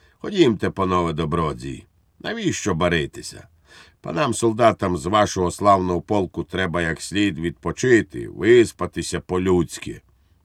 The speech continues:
Пан цісарсько-королівський вояка,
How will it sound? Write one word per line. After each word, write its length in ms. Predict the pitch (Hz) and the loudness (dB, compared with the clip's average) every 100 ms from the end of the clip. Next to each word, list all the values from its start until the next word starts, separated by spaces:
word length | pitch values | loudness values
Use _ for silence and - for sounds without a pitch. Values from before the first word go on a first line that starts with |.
| _ _ | _ _
Пан 400 | - 110 113 104 | -2 2 2 0
цісарсько-королівський 1400 | 92 - 120 - 92 - 101 - 92 87 98 104 - 92 87 | -6 -6 -4 -4 -6 -4 -6 -4 -4 0 0 0 -2 -4 -2
вояка, 640 | 82 85 95 98 - 76 | 0 0 2 2 0 -8